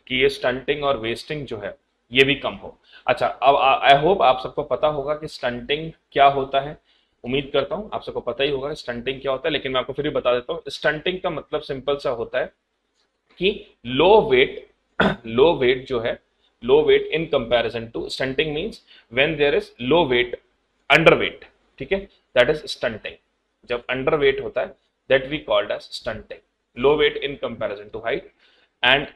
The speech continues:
उसके अलावा जो वेस्टिंग है, that is <clears throat> low height in comparison to age। स्टंटिंग, वेस्टिंग क्या है, मैं वापस रिपीट करता हूँ, wasting is low, ज-, ज-, low weight in comparison to height, low weight in comparison to height, that is called as wasting।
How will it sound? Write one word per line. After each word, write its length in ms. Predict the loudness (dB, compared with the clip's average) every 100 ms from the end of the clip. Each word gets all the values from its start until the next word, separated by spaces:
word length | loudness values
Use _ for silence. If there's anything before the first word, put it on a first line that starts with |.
| _
उसके 280 | -12 -2 2
अलावा 440 | 4 4 0 -8 -8
जो 80 | -6
वेस्टिंग 480 | 0 -2 -2 -6 -6
है, 180 | -8 -10 -4
that 160 | -4 -2
is 80 | -10 _ _ -6
<clears throat> 100 | 0
low 200 | 2 4
height 200 | 4 0
in 120 | -6
comparison 500 | -10 -8 -8 -10 -12
to 140 | -12 -14
age। 280 | -18 _ _ _ _ _
स्टंटिंग, 500 | -8 -2 0 0 -4 -4 -4
वेस्टिंग 480 | 2 2 2 -2 0
क्या 120 | 0
है, 160 | -2 -6 _ -4
मैं 80 |
वापस 260 | -2 -2 -4
रिपीट 240 | -6 -10
करता 220 | -10 -8 -6
हूँ, 120 | 0
wasting 420 | -2 -2 -8 -8
is 100 | -10 _ _ _
low, 640 | -2 2 4 4 0 -6 -20 _ _ -20
ज-, 300 | -10 -10 -10
ज-, 80 | -8
low 220 | 2 4 4
weight 300 | 4 2 2 -6
in 180 | -6
comparison 540 | -4 -4 -4 -6 -6 -8
to 100 | -8
height, 360 | -8 -10 _ _ _ _ _ _ _
low 220 | 0 2 4
weight 320 | 2 -4 -8
in 200 | -8 -6
comparison 560 | -6 -4 -4 -4 -8
to 100 | -8
height, 200 | -4 -4 -2
that 160 | -2
is 120 | -4
called 240 | -4 -4 -4
as 180 | -8 -6
wasting। 380 | -8 -8 -18